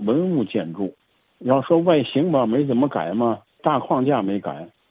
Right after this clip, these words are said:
但是按剧场的设施来讲，它已经变样了。它正面是三个大门儿，现在变成了一个小门儿，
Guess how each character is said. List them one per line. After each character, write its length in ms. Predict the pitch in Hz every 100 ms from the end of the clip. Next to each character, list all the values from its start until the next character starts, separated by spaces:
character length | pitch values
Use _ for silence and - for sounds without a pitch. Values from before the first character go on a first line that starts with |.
| _ _ _
但 180 | 160 151
是 80 | 160
按 180 | 170 156 143
剧 260 | - 240
场 260 | 139 95 92
的 140 | 127
设 240 | - 175 127
施 160 | 165
来 160 | 139 123
讲， 320 | 101 78 87 - _ _ _
它 160 | - 143
已 60 |
经 200 | 120 120
变 220 | 110 127
样 300 | 98 110 95
了。 40 | 73 _ _ _ _ -
它 200 | - 208
正 240 | 220 190
面 260 | 175 175 135
是 140 | 135
三 340 | 117 - 233
个 160 | 269 127
大 220 | 113 107
门 120 | 90
儿， 140 | 95 113 - _ _ _ _
现 240 | - - 185
在 120 | 185
变 220 | 170 185
成 160 | 156 175
了 60 |
一 80 | 180
个 140 | 180 143
小 340 | - 101 87
门 180 | 90 107
儿， 140 | 165